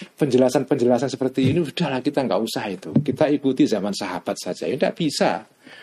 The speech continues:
Wong kebudayaan berkembang, peradaban maju. Dan kemajuan peradaban, kemajuan apa itu kebudayaan itu ya bagian dari sunnatullah itu ya. Kita nggak bisa hindarkan itu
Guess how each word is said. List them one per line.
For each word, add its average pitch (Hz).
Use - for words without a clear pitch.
Wong 110
kebudayaan 101
berkembang, 90
peradaban 95
maju. 90
Dan 117
kemajuan 135
peradaban, 131
kemajuan 120
apa 95
itu -
kebudayaan 90
itu 240
ya -
bagian 92
dari 78
sunnatullah 90
itu -
ya. -
Kita -
nggak 120
bisa -
hindarkan 80
itu -